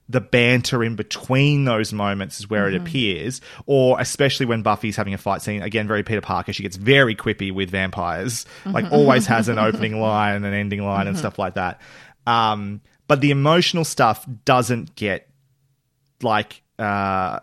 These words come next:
Speaker 1: invaded by that. And so that, it, it do-, so yeah, it, it, it's, it's where it should be. It's not where it
Speaker 2: Yes.
Speaker 1: shouldn't be. And so that helps a lot as well.
Speaker 2: Mm, I also think, like, and the show I'm about to mention is nowhere near as good as Buffy, but certainly a show that was coming around somewhat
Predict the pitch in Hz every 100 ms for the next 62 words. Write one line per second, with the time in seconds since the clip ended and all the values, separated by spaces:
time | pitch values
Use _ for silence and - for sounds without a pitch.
0 | - 143 107 104 107 104 98 95 90 73
1 | - - 131 - 131 117 113 107 110 -
2 | 131 123 143 - 151 101 151 147 165 -
3 | 160 151 143 131 113 - 131 139 135 151
4 | - - 147 143 151 175 - - 131 127
5 | 127 - - 117 113 - - 107 101 95
6 | - - - 123 117 123 117 104 101 98
7 | 95 - - - _ - 190 170 - 254
8 | 294 427 - 233 202 170 151 - - -
9 | 180 180 180 170 165 - 170 165 156 -
10 | 175 151 - - - 175 175 170 - _
11 | - - - - 226 254 208 202 208 214
12 | - 175 - - 175 170 170 - 156 -
13 | 170 170 - 175 143 175 175 - 160 -
14 | 175 175 - - 180 170 - 294 311 269
15 | 247 226 220 - - 185 196 196 190 -